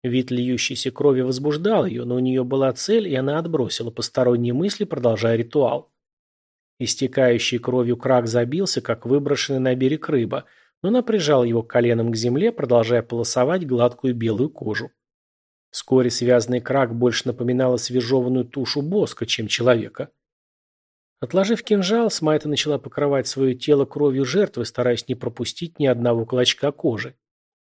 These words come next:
Через несколько минут она была больше похожа на кровавую статую, чем на хозяйку огромного замка.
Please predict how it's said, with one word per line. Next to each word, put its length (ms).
Через 280
несколько 440
минут 280
она 140
была 200
больше 340
похожа 380
на 100
кровавую 520
статую, 500
чем 220
на 60
хозяйку 520
огромного 480
замка. 480